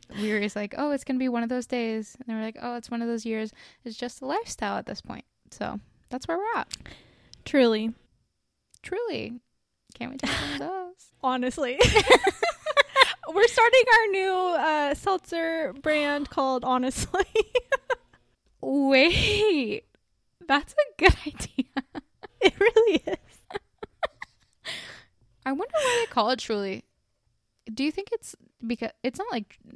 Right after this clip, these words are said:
Speaker 1: it's not like the adverb truly? Is that an adverb?
Speaker 2: I think so. I don't, I don't know.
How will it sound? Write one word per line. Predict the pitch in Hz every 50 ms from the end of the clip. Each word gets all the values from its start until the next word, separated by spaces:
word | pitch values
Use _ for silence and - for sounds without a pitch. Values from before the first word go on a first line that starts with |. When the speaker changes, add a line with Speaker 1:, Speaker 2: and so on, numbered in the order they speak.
| - -
Speaker 1:
it's | - - - -
not | 262 - -
like | 226 -
the | - 190 185 180 180 - _ _ _ _ -
adverb | 208 214 214 196 - - 202 196 196 208
truly? | - - - 269 294 285 220 - - 233 254 269 - _ _ _ _ _ _ _ _ _ -
Is | 226 226
that | 247 254
an | 285
adverb? | 262 262 277 269 - 285 294 320 _ _ _ _ _ _ _ _ _ _ _ _ -
Speaker 2:
I | 277 247
think | 359 466 -
so. | - 285 226 240 294 381 _ _ _ _ _ _ _ _ _ _ _ _ _ _ _ - - - - - - - -
I | 302 302
don't, | 349 311 -
I | 254 277 294
don't | 311 302 302
know. | 330 294